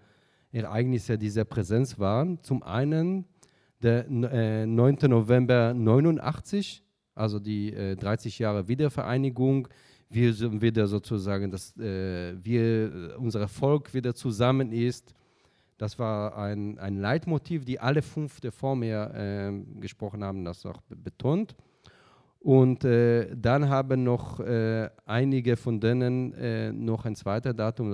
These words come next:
gesagt, äh, ja, und bald ist November, ähm, Ende November ist der Volksfra-, äh, Ende November, Volkstrautag.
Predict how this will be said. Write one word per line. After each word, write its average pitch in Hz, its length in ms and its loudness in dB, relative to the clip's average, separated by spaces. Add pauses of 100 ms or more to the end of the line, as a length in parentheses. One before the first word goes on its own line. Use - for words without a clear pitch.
gesagt, 101 380 -10
äh, 95 120 -4 (360)
ja, 98 220 0
und 90 260 -6
bald 117 240 2
ist 110 180 -8
November, 117 460 2
ähm, 104 480 0 (120)
Ende 107 240 -2
November 117 520 2
ist 104 180 -4
der 95 80 -4
Volksfra-, - 640 -6
äh, 92 160 -6 (220)
Ende 120 160 -10
November, 123 360 -10
Volkstrautag. 104 680 -6